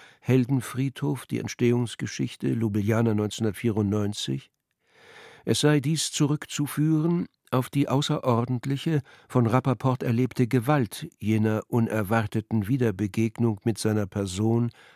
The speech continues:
als Romanfigur, die er nicht verkraften konnte,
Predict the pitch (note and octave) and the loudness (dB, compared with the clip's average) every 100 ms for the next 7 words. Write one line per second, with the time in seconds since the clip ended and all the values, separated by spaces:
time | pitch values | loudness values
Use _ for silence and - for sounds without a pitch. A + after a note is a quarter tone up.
0 | _ - A2 - G2+ A2+ A#2+ C#3 A#2 - | _ -2 -2 -2 0 2 2 2 0 -2
1 | - G2+ G2+ G#2+ A2 F#2+ - - _ - | -6 -6 -2 0 0 -2 -12 -20 _ 0
2 | G#2+ G#2 - G#2 - B2+ - G2 F#2 G2 | 2 2 0 -4 -4 -4 -4 -6 -4 -4
3 | F#2 F#2+ | -4 -4